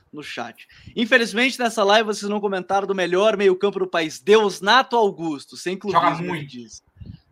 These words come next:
Speaker 1: É, jogou muito agora, esse final de semana. Atlético
Speaker 2: Seleção,
Speaker 1: Goianiense é um dos
Speaker 2: hein?
Speaker 1: bons, é um dos bons clubes pequenos dos últimos anos, não deveriam cair pra tentar manter o bom trabalho. Eduardo Santos
Speaker 2: Também
Speaker 1: disse que o
Speaker 2: acho.
Speaker 1: Grêmio
Speaker 2: Não
Speaker 1: não
Speaker 2: queria
Speaker 1: cai.
Speaker 2: cair, né? Nem
Speaker 1: Então,
Speaker 2: ele, nem o
Speaker 1: senhores,
Speaker 2: Juventude.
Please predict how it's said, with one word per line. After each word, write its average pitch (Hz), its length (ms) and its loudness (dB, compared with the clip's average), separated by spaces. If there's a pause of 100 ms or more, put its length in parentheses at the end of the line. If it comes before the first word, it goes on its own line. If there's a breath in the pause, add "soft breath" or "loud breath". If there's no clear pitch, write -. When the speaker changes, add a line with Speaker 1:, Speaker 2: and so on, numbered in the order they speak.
Speaker 1:
É, 120 140 -10
jogou 135 300 -10
muito 139 340 -8
agora, 131 380 -6
esse 135 120 -10
final 135 220 -8
de 127 100 -16
semana. 131 440 -6 (280 loud breath)
Atlético 208 440 2
Speaker 2:
Seleção, 233 240 0
Speaker 1:
Goianiense - 0 -
é - 20 -2
um - 60 -2
dos - 60 -6
Speaker 2:
hein? 208 60 -4
Speaker 1:
bons, 226 380 -8
é 180 100 -4
um 202 80 -4
dos 170 120 -10
bons 214 280 -2
clubes 196 280 -10
pequenos 190 480 -4
dos 147 80 -16
últimos 147 360 -12
anos, 196 220 -2
não 190 80 -6
deveriam 175 320 -4
cair 170 200 -6
pra 170 120 -14
tentar 165 320 -10
manter 156 260 -10
o 147 40 -12
bom 156 120 -14
trabalho. 180 440 -2
Eduardo 165 320 -6
Santos 165 240 -14
Speaker 2:
Também 180 60 -14
Speaker 1:
disse 180 60 -12
que 135 60 -10
o - 40 -8
Speaker 2:
acho. 143 60 -10
Speaker 1:
Grêmio 160 280 -10 (240)
Speaker 2:
Não 165 80 -18
Speaker 1:
não 160 140 -8
Speaker 2:
queria 147 120 -8
Speaker 1:
cai. 120 240 -6
Speaker 2:
cair, - 0 -
né? - 120 -18
Nem - 100 -20
Speaker 1:
Então, 285 180 2
Speaker 2:
ele, - 80 0
nem - 20 -8
o 202 40 -8
Speaker 1:
senhores, 262 480 2
Speaker 2:
Juventude. 123 280 -10